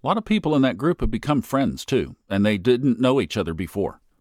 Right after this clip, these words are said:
Now, let's go back and assemble some of these pieces. So Mercury is the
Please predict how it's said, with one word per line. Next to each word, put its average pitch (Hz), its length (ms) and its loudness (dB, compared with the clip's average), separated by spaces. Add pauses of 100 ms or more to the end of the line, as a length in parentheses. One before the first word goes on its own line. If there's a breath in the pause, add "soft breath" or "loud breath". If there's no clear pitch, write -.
Now, 107 100 2
let's 135 180 2
go 165 120 0
back 123 240 4
and 98 280 -2
assemble 107 420 2
some 107 200 0
of 85 60 -4
these 92 180 -4
pieces. - 540 -8
So 127 180 2
Mercury 127 840 2
is 127 540 2
the 113 180 -2